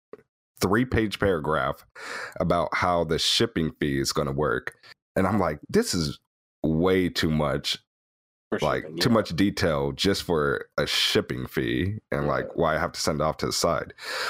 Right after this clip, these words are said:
Speaker 1: So I'm like, "All right, I'm, I'm noticing some red flags here." And so I go back to their Instagram page, and I'm, like, looking at the pictures that they have on their Instagram, and something seems a little off.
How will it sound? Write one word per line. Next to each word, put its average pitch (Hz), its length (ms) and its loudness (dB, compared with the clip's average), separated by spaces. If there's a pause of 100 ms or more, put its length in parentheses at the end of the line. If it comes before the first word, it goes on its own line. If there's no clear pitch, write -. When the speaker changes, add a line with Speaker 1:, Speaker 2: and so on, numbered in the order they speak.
(720)
Speaker 1:
So 98 120 2
I'm 80 80 0
like, 71 160 0
"All 170 140 2
right, 80 220 0
I'm, 107 240 0
I'm 90 280 -2 (120)
noticing 95 420 2
some 76 140 -2
red 71 200 0
flags 62 280 -2
here." 55 240 -2 (440)
And 95 120 0
so 87 320 2
I 101 80 2
go 98 180 0
back 80 300 -2
to 80 160 -2
their 67 840 0
Instagram 80 560 0
page, 65 540 -2 (240)
and 82 200 2
I'm, 123 220 0
like, 80 220 0 (100)
looking 90 380 2
at 71 380 0
the 67 60 0
pictures - 420 0
that 76 180 0
they 65 140 0
have 95 280 0
on 67 140 -2
their 64 80 -4
Instagram, 65 800 -2 (800)
and 80 180 2
something 190 260 2
seems 98 240 2
a 85 60 2
little 82 320 2
off. - 300 -2